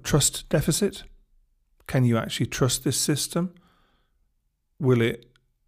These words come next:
steal your idea and give it to somebody else? Um, what about data privacy? So, I mean, for example, if you set up, or it sets up a, uh, an e-commerce platform for you, the last thing you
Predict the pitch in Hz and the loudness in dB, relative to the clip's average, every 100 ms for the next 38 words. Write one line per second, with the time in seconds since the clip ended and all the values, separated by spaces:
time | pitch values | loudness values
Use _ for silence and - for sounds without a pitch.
0 | _ - - - 127 131 131 127 127 127 | _ -4 -2 4 4 6 4 4 2 0
1 | 135 139 143 113 127 139 - 135 131 120 | 0 0 0 0 0 -2 -4 -2 0 2
2 | 120 120 123 165 - - _ _ - - | 2 2 0 -2 -8 -12 _ _ -20 -20
3 | _ _ _ _ 160 117 113 113 117 113 | _ _ _ _ 0 2 2 2 2 2
4 | 113 113 110 110 208 - _ - - - | 2 2 2 0 -2 -10 _ 0 2 4
5 | 123 117 127 127 127 - - 117 120 131 | 4 4 4 2 -4 -8 0 2 4 2
6 | - 185 180 - - 120 113 113 123 110 | 0 0 -2 -10 -2 0 2 2 0 0
7 | 113 113 110 117 - 120 127 160 120 - | 0 -2 -2 -2 -2 -2 -4 -4 -4 0
8 | 156 156 - 170 214 - 131 123 113 120 | -2 0 -6 -6 -8 -8 -4 -2 -2 -6
9 | - - - - - 120 120 135 127 113 | -14 -20 -20 -20 -4 0 2 4 4 2
10 | - 110 110 - 127 - - 113 107 123 | 0 2 0 0 -2 -2 0 0 2 2
11 | 117 101 107 165 - - - - 120 113 | 4 0 -2 -6 -8 -16 -20 -6 0 0
12 | 117 - 117 113 113 113 | 2 2 2 2 0 0